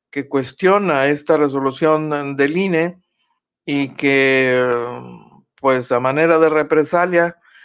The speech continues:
ya anuncia algunas primeras acciones, eh, sobre el particular. Qué cosas, ¿eh? <clears throat> Morena, por su parte, está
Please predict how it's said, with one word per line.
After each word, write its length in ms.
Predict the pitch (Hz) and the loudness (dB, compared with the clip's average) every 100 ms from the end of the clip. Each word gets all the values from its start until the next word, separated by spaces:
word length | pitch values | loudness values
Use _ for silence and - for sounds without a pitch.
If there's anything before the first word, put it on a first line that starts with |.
| - _ | -20 _
ya 320 | 143 160 175 | 0 2 4
anuncia 640 | 160 160 175 165 - 110 110 - | 2 0 -2 -2 -6 -10 -10 -10
algunas 440 | 123 123 151 139 | -8 -6 -6 -6
primeras 480 | - 127 135 135 123 | -8 -4 -2 -2 -2
acciones, 640 | 104 - 131 123 113 - _ _ _ _ _ _ - | -8 -4 -4 -4 -6 -14 _ _ _ _ _ _ -10
eh, 280 | 123 117 110 | -6 -6 -4
sobre 320 | 139 131 127 | -2 0 -2
el 80 | 123 | -2
particular. 840 | 117 110 107 - 95 95 107 - | -4 -6 -14 -14 -8 -6 -6 -8
Qué 200 | 170 170 | -8 -4
cosas, 480 | 165 165 - 120 - | 2 2 2 -2 -2
¿eh? 200 | 175 240 _ _ _ - | -2 -2 _ _ _ -12
<clears throat> 480 | 214 214 160 113 _ _ _ _ _ _ _ _ _ _ _ _ - _ _ _ _ | -4 -2 -2 -4 _ _ _ _ _ _ _ _ _ _ _ _ -20 _ _ _ _
Morena, 720 | - 151 151 160 185 180 156 - - - _ _ - | -10 0 2 4 2 0 -2 -8 -20 -20 _ _ -2
por 160 | 151 | -2
su 160 | 143 147 | 0 0
parte, 560 | 175 170 165 185 160 131 | 2 0 -2 -8 -6 -10
está 800 | 127 - 151 151 147 131 117 | -10 -6 -2 2 2 2 -2